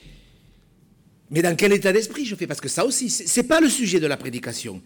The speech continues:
Mais quand même, on comprend que Dieu puisse donner des ordres. Et d'ailleurs, tes ordres réjouissent mon cœur. Ne t'ai-je pas donné cet ordre ? On voit que dans la Bible, il y a des, il y a des paroles, mais comment on les considère, les ordres, les ordonnances, les, les, les invitations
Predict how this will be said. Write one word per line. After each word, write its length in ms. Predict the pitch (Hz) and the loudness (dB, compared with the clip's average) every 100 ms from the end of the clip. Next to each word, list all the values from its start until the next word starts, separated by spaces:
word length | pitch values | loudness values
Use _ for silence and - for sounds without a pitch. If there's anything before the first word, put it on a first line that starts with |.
| - - - | -20 -20 -2
Mais 140 | 170 214 | 0 2
quand 180 | 269 | 4
même, 280 | 277 269 147 - | 4 4 0 -2
on 140 | 151 | -2
comprend 500 | 135 180 160 262 330 | 2 0 0 -2 -2
que 140 | - 143 | -4 -10
Dieu 500 | 104 123 220 349 349 _ _ _ - | -8 -6 -4 -4 -6 _ _ _ -8
puisse 300 | 220 240 165 | -6 -4 -4
donner 260 | 131 135 | -4 -4
des 220 | 156 220 | -4 -2
ordres. 220 | 277 220 160 | -4 -2 0
Et 20 | |
d'ailleurs, 340 | 147 151 - | 2 0 -2
tes 240 | - 120 131 | -6 -4 0
ordres 420 | 190 175 127 135 - - | 0 -2 -4 -6 -8 -6
réjouissent 480 | - 120 139 151 | -4 -2 -2 -2
mon 280 | 156 156 226 | 0 2 2
cœur. 420 | 175 240 240 202 - - - | 2 0 2 -2 -4 -14 -8
Ne 80 | 139 | -6
t'ai-je 240 | 135 156 135 | 0 0 2
pas 160 | 147 | -2
donné 220 | 135 143 | 0 0
cet 260 | 135 196 190 | 0 0 0
ordre ? 160 | 214 147 | 0 0
On 60 | |
voit 160 | 151 214 | 0 -2
que 80 | 165 | 0
dans 100 | 147 | 0
la 100 | 135 | -2
Bible, 160 | 196 | -2
il 60 | 151 | -2
y 40 | |
a 20 | |
des, 100 | 131 - - - | -2 -4 -12 -14
il 80 | 123 | -8
y 20 | |
a 60 | 123 | -6
des 80 | 127 | -4
paroles, 400 | 135 135 202 202 | -4 -2 0 2
mais 100 | 151 | 0
comment 320 | - 165 170 165 | 0 0 0 2
on 80 | 151 | 2
les 140 | 147 | 2
considère, 760 | - 160 156 233 208 269 254 143 - - | 4 4 4 0 0 -2 -2 -4 -6 -6
les 360 | 131 143 135 120 | 0 2 2 0
ordres, 480 | 190 208 170 135 135 | 2 2 -2 -2 -2
les 200 | 127 131 | -2 -2
ordonnances, 640 | 123 151 156 190 175 - | 0 0 2 0 -2 -4
les, 180 | 123 117 - - | -6 -8 -14 -18
les, 240 | - 123 120 | -8 -6 -4
les 220 | 123 120 | -4 -4
invitations 680 | 127 123 123 131 - 185 | -4 -6 -6 -6 -6 -6